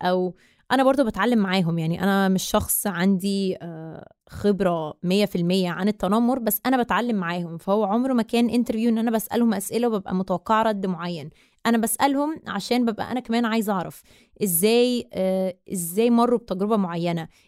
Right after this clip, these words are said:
إزاي أثرت فيهم، إزاي هما بيتغلبوا على ده، هل هما شايفين إن، آه، حاجات معينة محتاجين إن إحنا ن-، ندور على مساعدة، آه، بروفيشنال، محتاجين إن إحنا نلجأ لحد يساعدنا. في ساعات بنلجأ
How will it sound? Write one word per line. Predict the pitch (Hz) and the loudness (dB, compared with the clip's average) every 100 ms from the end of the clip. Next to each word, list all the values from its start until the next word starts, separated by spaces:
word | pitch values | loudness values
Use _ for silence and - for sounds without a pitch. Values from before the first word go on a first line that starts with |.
| - | -6
إزاي | 180 214 - | 0 0 0
أثرت | - - 202 | -2 -2 -2
فيهم، | - 190 170 170 | -2 -2 -2 -4
إزاي | 170 190 202 | -2 0 2
هما | 214 | 2
بيتغلبوا | 196 190 175 170 196 185 | 2 0 0 2 0 0
على | 170 | -2
ده، | 165 170 - _ _ | 0 -2 -4 _ _
هل | 214 | 2
هما | 214 220 | 4 2
شايفين | - 185 190 214 | 2 -2 0 0
إن، | 214 196 180 | 0 0 -2
آه، | 175 175 | -6 -8
حاجات | - 185 208 | -8 -6 -2
معينة | 214 180 208 | -2 0 0
محتاجين | 190 - 175 196 | -2 -6 -4 0
إن | 208 196 | 2 2
إحنا | 202 214 196 190 - | 0 0 0 -2 -4
ن-، | 175 175 170 165 _ _ _ 185 | -4 -2 -6 -10 _ _ _ -4
ندور | 185 208 233 | 0 4 2
على | 185 180 | 2 -2
مساعدة، | 175 175 - 208 190 | -2 -2 2 2 2
آه، | 180 170 - 175 - | -2 -4 -8 -12 -8
بروفيشنال، | 180 220 202 208 202 | -2 0 0 0 0
محتاجين | 180 - 180 196 | 0 -6 -2 0
إن | 190 190 | 2 0
إحنا | 202 208 190 - _ _ _ | 0 0 0 -4 _ _ _
نلجأ | 220 262 180 170 - | 2 2 0 -4 -4
لحد | 180 - 208 190 175 - | -6 0 0 0 -4 -6
يساعدنا. | 190 185 - 170 196 196 196 190 _ _ _ _ | -4 -2 0 0 2 2 0 -4 _ _ _ _
في | - 220 | -4 -2
ساعات | - 180 202 | 0 2 2
بنلجأ | 190 185 190 214 202 | 0 -2 0 0 -2